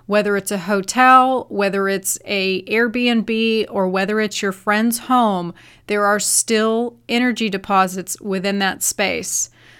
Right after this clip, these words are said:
So as you do all of these things, you're basically stacking up the cards to get that really delicious good juju for travel.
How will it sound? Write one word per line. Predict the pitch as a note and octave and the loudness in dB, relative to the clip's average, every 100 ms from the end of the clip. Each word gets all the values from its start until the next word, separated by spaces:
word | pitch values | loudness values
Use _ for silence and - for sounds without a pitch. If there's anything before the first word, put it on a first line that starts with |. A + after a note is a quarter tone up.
| - | -10
So | - A3 | -4 -2
as | A3 F#3+ | 0 0
you | A3 | 0
do | G3+ B3 | 0 -2
all | - A#3+ B3+ C#4+ | -2 2 4 4
of | A#3+ | 2
these | B3 B3 - | 0 0 0
things, | C4+ B3+ G#3+ F#3+ F#3+ | 0 0 0 -4 -2
you're | G3 | -2
basically | G3 G3 - A#3 - G#3+ | 0 -2 -2 -6 -4 -4
stacking | G#3 - - E3+ G#3+ - B3 A#3 | -4 -4 -2 -2 -2 -2 0 0
up | A#3 | -2
the | - | -6
cards | A#3+ C4 B3 A3 F#3+ F3+ | 2 8 8 8 2 -2
to | - G3+ | -6 -4
get | F#3 G3 | -2 -2
that | G3 F3+ | 0 0
really | G3 G3+ G#3 G#3+ A3 B3 - G3+ | -2 -2 0 2 0 -2 -4 -4
delicious | F#3+ G3 G3 G#3+ A#3 A#3+ G#3+ G3+ G3+ - G3 F3 | 0 2 2 4 2 2 0 0 -2 -6 -6 0
good | G#3 G3+ G#3 | 2 2 0
juju | F#3 G#3+ A3 F#3+ F#3 E3+ E3+ | 0 -2 -2 -2 -2 -2 -4
for | F#3 - F#3+ | -6 -4 -4
travel. | G3 G#3+ G3 F#3+ - | 0 6 6 6 -2